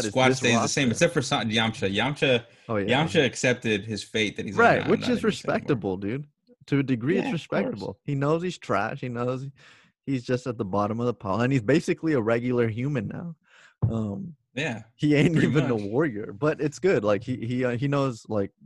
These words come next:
Speaker 1: his limits. Um, but yeah, let's get to the, let's get to the henchmen, dude. Let's get to, uh,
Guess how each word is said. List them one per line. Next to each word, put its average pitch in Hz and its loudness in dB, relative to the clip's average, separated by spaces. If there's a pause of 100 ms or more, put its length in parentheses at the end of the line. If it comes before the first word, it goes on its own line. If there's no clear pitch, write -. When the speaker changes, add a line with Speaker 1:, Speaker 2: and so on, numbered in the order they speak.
(180)
Speaker 1:
his 110 -8
limits. 104 -6 (300)
Um, 123 0 (340)
but 139 2
yeah, 143 6
let's 135 0
get 226 -6
to 190 -2
the, 131 -2
let's 147 -2
get 202 -4
to 170 -2
the 117 0
henchmen, 104 -6
dude. 101 -4
Let's 139 0
get 175 -6
to, 127 -2
uh, 101 -2